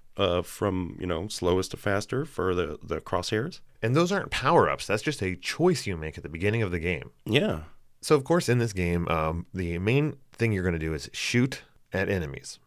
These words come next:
Speaker 2: But there are also, um, a couple other things you can shoot as well. Uh, but you're not just using a normal gun. You also have that grenade we talked about.
Speaker 1: Yeah, it's your strongest weapon.
Speaker 2: Mm-hmm.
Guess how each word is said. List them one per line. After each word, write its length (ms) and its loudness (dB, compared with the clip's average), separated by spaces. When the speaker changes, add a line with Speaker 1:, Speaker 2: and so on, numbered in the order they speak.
Speaker 2:
But 120 4
there 180 8
are 180 8
also, 400 4
um, 380 2
a 60 0
couple 200 2
other 140 8
things 240 -2
you 60 -4
can 100 -4
shoot 240 -4
as 120 -6
well. 300 -6
Uh, 140 2
but 140 2
you're 120 2
not 160 4
just 140 0
using 300 4
a 80 2
normal 400 2
gun. 480 -4
You 120 0
also 200 2
have 120 2
that 140 4
grenade 320 0
we 100 -4
talked 260 -10
about. 260 -6
Speaker 1:
Yeah, 280 6
it's 240 0
your 220 2
strongest 520 4
weapon. 480 -2
Speaker 2:
Mm-hmm. 180 -2